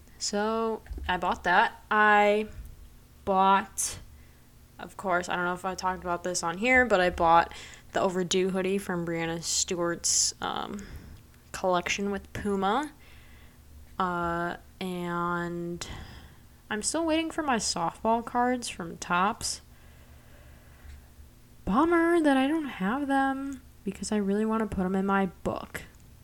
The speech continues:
Um, and then, of course, you know I had to cop the Rookie of the Year's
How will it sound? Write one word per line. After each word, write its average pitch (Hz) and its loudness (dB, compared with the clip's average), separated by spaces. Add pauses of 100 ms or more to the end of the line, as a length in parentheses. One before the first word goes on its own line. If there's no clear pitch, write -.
(580)
Um, 196 -2 (1900)
and 202 -2
then, 196 2
of - -8
course, 330 6
you 254 0
know 277 4
I 339 10
had 277 10
to 285 6
cop 269 8
the 226 2
Rookie 269 2 (640)
of 226 12 (100)
the 202 6
Year's 220 6